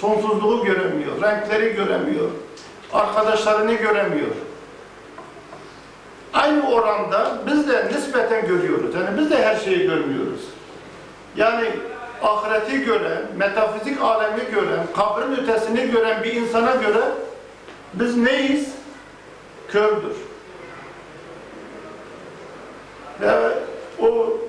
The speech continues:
bana çıkan sayfanın bir evvelki ayeti de öyle diyor. "Ya Rabbi, ahirette ben," diyor, "dünyada gözlerim sağlam," diyor, "ahirette kör olarak dirilmişim. Niye öyle oldu?" diyor. Soruyor oradaki şey.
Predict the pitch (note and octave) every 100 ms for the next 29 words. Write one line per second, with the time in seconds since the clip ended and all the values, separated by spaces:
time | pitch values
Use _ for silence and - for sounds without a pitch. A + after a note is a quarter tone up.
0 | F#3+ G3+ A#3+ - - A3 G#3 G3+ G3 G#3+
1 | A3+ A#3 - C#4+ B3+ A3 - B3 A3 G3+
2 | G3 C4+ B3 G#3 G#3+ G#3 - D3+ - -
3 | - - - - - - G#3+ A#3+ A#3 F#3+
4 | F#3 G3 G3 G3 F#3+ A#3 A#3+ - - -
5 | - - - - - - - - F3 G#3
6 | G#3 A3+ G#3+ G#3 G3+ G3+ A3+ G#3+ G3+ G3
7 | G#3 A3+ G3+ G3 G#3+ A3 F3 F3 F#3 F3+
8 | F3+ F#3 G#3 A3+ A3+ G#3 G3 G3 F3 F3
9 | F3 E3+ E3 E3 E3+ A#3 B3+ A3 G3 F3+
10 | D#3+ D3 C#3+ D3 D3 - - - F3 F3+
11 | F#3 F#3+ F#3 - - - - - G#3+